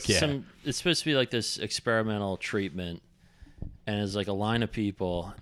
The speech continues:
Speaker 1: and they show, like, a doctor just basically pulling something out of, like, people's, like, stomach, which is supposed to, like,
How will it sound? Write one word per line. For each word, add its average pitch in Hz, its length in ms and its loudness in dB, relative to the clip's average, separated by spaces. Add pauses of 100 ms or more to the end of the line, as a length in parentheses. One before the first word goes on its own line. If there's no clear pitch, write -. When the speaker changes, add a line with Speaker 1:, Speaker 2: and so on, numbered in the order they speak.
Speaker 1:
and 92 540 -4 (360)
they 107 200 -2
show, 104 300 0
like, 98 220 0
a - 60 -2
doctor 92 720 0 (360)
just - 280 -4
basically 101 340 2
pulling 104 440 -2
something 92 440 -4
out 90 220 -2
of, 87 160 -4
like, 87 180 -4
people's, 87 400 -4
like, 85 120 -6
stomach, 80 520 -6
which 80 120 -12
is - 60 -12
supposed 90 300 -6
to, 87 60 -6
like, 85 180 -6